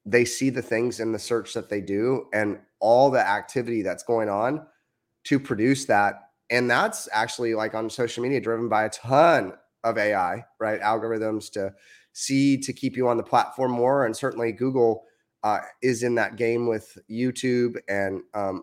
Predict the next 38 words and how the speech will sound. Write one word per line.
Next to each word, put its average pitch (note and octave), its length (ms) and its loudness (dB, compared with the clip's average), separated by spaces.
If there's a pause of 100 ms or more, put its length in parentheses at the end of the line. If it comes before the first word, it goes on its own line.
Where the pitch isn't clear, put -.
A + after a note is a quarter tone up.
(120)
other A#2 360 2
ads. G#2 380 2
I G#2+ 80 0
mean, B2 160 0
they B2 80 2
want B2+ 240 -2
you B2 80 -4
to A#2 40 -4
just - 400 -12
keep - 240 -8
clicking C3 280 0
on A2 100 0
ads A2+ 480 -2
all A#2 160 2
day A#2 120 2
long A#2+ 280 2
and G#2+ 140 -6
stay A2 400 -4 (240)
on A#2+ 120 -2
the A2 80 -2
searches. G#2 440 -2
So A2+ 80 -8
that's, A#2 200 -2
like, G#2 160 -8
zero G#2+ 360 -2
search - 640 -8
and F2+ 200 -10 (340)
all C#3+ 160 6
that A#2+ 180 4
sort A#2 160 0
of - 60 -10
stuff. F#2+ 180 -6
So, A#2 460 0 (380)
um, G#2+ 400 -2 (580)
I B2+ 120 -2
just C3+ 380 -2
think C3+ 300 0
that A2+ 300 0